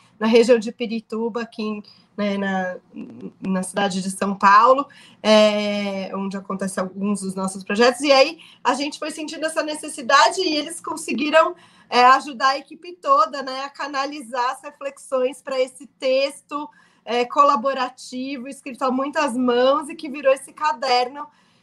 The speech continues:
que tá circulando já, tá disponível pra download. No caderno a gente tem, né, o A B C, que a gente chamou, da aprendizagem mão na massa, é, o, né, vai mostrando, né, a, as nossas referências teóricas,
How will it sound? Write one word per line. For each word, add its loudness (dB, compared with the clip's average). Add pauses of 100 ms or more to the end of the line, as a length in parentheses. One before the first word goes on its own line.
(100)
que 0
tá 4
circulando -4
já, 0
tá -2
disponível -6
pra -8
download. -2 (520)
No -4
caderno -2
a -6
gente -10
tem, -2
né, 0
o 4
A 8
B -4
C, -8 (120)
que -12
a -2
gente -8
chamou, -2
da -2
aprendizagem -4
mão 0
na -2
massa, -2 (480)
é, 0 (240)
o, -8
né, 0
vai 4
mostrando, 0
né, 0
a, 4
as -8
nossas -8 (300)
referências -2
teóricas, 0